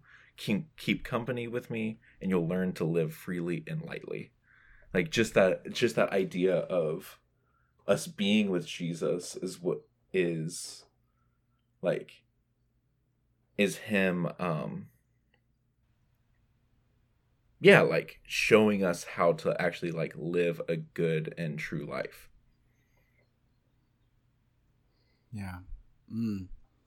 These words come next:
Speaker 2: Yeah. Read that one part about the, what was it, the unfettered rhythms of grace?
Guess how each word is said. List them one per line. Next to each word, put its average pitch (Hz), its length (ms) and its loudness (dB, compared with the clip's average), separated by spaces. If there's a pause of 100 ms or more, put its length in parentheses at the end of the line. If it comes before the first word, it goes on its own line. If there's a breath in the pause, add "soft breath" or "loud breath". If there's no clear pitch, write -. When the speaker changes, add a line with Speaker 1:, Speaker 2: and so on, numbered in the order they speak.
(720)
Speaker 2:
Yeah. 101 280 -4
Read 139 240 0
that 202 160 0
one 120 160 0
part 120 180 -4
about 104 420 -6
the, 101 140 -10 (260)
what 107 120 -8
was 101 140 -6
it, 98 100 -10
the 95 100 -10
unfettered 98 840 -6 (580)
rhythms 98 520 -4
of 95 140 -14
grace? 95 600 -8